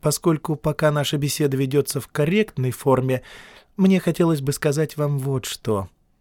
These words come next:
Я сомневаюсь, что вы такой чуткий человек, каким пытаетесь себя выставить,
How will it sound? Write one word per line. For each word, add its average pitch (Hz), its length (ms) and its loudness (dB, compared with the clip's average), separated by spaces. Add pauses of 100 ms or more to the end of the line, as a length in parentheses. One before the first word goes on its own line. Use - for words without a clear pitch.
(560)
Я 135 300 2
сомневаюсь, 165 720 4
что - 220 -2
вы 131 80 6
такой 139 320 0
чуткий 135 400 -2
человек, 135 520 2
каким 127 380 -4
пытаетесь 127 540 0
себя 139 260 2
выставить, 120 560 -2